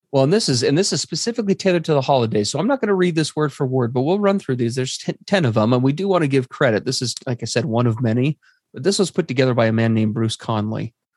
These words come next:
Uh, C O N L E Y is his last name. If you wanna look it up on an internet search, you can find this same document. Uh, but I really like his take on this. Um, and so here we go.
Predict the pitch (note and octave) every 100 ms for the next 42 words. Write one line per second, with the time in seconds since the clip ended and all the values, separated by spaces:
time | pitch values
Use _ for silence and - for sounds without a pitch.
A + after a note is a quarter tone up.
0 | _ _ A2+ G#2 G2+ G#2 - E3+ D#3+ C3+
1 | C3 B2 B2 B2 A#2 A2+ A2 A2+ A#2 A2+
2 | A2 A#2 A2 - A#2 A#2 A2+ A2+ - _
3 | _ B2 A2+ A2+ A2+ A2 A#2 A2 A#2+ A2+
4 | G#2+ - - A2+ - A#2 A2+ A2+ A2 G#2+
5 | - A#2 A2+ A2+ G#2+ - A2+ A2 A#2 A2
6 | A2 A2+ E3 D3+ A2+ - G#2 - - -
7 | - A2 - _ _ _ _ _ _ -
8 | A2+ A2 G#2+ G#2+ A#2 A2+ C3 C3+ C3+ A2
9 | -